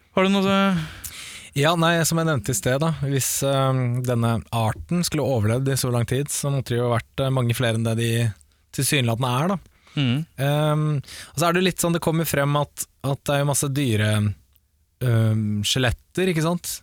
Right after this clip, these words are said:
Speaker 2: som de tydeligvis må ha funnet fra et eller annet sted, så de må jo
Speaker 1: Mm.
Speaker 2: ut og jakte dyr
Speaker 1: Ja.
Speaker 2: i skogen. Og da er jo sånn, hvis de har vært der i, i, ikke sant, tusen år,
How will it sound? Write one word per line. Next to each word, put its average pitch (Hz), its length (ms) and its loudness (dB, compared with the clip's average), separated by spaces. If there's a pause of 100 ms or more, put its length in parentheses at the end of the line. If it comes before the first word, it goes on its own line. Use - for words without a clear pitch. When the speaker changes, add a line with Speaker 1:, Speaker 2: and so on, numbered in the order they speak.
Speaker 2:
som 123 760 -2 (640)
de 131 220 0
tydeligvis 120 480 0
må 127 160 0
ha 123 160 2 (160)
funnet 107 380 -2
fra 104 100 -2
et 98 80 -2
eller 104 80 -2
annet 110 80 -2
sted, 170 160 0 (300)
så 143 100 -4
de 143 80 4
må 131 120 6
jo 147 120 4
Speaker 1:
Mm. 120 220 -2
Speaker 2:
ut - 300 -10 (680)
og 135 80 2
jakte 117 300 -2
dyr 160 200 0 (460)
Speaker 1:
Ja. 151 200 2 (100)
Speaker 2:
i 131 80 -2
skogen. 135 320 0 (720)
Og 127 140 0
da 127 200 2
er 117 100 2
jo 139 100 2
sånn, 135 340 -2
hvis 131 200 -2
de 139 120 0
har - 20 -2
vært 113 200 -2
der 120 160 0
i, 123 140 2 (600)
i, 95 580 -6
ikke 117 100 -4
sant, 117 200 -2
tusen 110 340 -2
år, 117 140 0